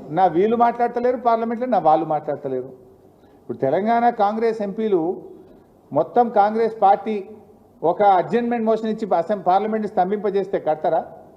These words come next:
లేదు, ఎనిమిది మంది బీజేపీ ఎంపీలు "మా తెలంగాణకు అన్యాయం జరుగుతుంది,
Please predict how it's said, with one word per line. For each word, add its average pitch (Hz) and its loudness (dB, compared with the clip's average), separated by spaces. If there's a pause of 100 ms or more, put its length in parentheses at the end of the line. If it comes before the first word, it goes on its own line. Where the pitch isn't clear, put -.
(360)
లేదు, 214 4
ఎనిమిది 220 0
మంది 220 2
బీజేపీ 226 0
ఎంపీలు 208 -2 (680)
"మా 185 2
తెలంగాణకు 220 2
అన్యాయం 226 -2
జరుగుతుంది, 220 -4